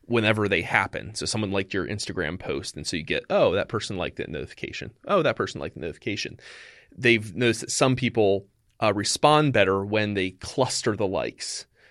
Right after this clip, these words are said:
so that the dopamine rush is bigger when instead of one every five minutes, you get a batch of five in half an hour, and suddenly five people liked my post, and it, it, it triggers that dopamine release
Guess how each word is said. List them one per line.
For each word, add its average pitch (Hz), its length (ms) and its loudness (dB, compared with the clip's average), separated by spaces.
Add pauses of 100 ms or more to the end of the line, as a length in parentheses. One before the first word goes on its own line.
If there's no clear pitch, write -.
so 107 220 -2
that 104 400 0
the 104 320 -4
dopamine 127 440 4
rush 104 220 2
is 101 120 -4
bigger 107 340 6
when 101 240 -2
instead 113 320 6
of 107 120 2
one 110 600 2 (320)
every 107 240 0
five 107 400 4
minutes, 110 420 -2
you 113 60 -4
get 107 140 0
a 90 40 0
batch 107 320 0
of 101 80 -6
five 95 480 0
in 101 140 -8
half 98 240 -4
an - 80 -12
hour, - 360 -12 (280)
and 104 120 -6
suddenly 101 280 0
five 156 460 -2
people 123 260 -4
liked 110 200 -2
my 92 140 -4
post, - 600 -4 (280)
and 110 120 -2
it, - 140 -8
it, - 280 -2
it 123 220 -4
triggers 117 640 0
that 107 220 2
dopamine 113 440 0
release 92 500 -8